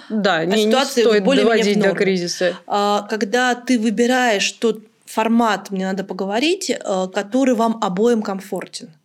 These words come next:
Speaker 2: Вот, э, вариант Михаила Сергеевича Горбачёва и жены его Раисы Максимовны мне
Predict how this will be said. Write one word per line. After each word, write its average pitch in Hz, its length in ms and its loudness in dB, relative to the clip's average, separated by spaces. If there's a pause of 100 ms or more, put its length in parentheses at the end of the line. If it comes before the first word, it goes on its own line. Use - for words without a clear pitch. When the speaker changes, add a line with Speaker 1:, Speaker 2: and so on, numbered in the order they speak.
(440)
Speaker 2:
Вот, 220 300 -2
э, - 120 -10
вариант 220 760 2
Михаила 196 260 -4
Сергеевича 202 400 -4
Горбачёва 185 640 -4
и 185 140 -6
жены 196 300 -4
его 180 120 -8
Раисы 185 320 -8
Максимовны 240 720 -4
мне 226 560 -2